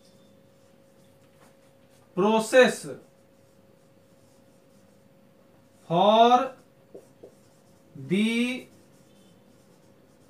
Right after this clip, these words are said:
manufacture, manufacture of steel, manufacture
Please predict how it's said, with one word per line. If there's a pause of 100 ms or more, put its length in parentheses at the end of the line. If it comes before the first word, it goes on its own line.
(920)
manufacture, (1900)
manufacture (760)
of (2000)
steel, (1900)
manufacture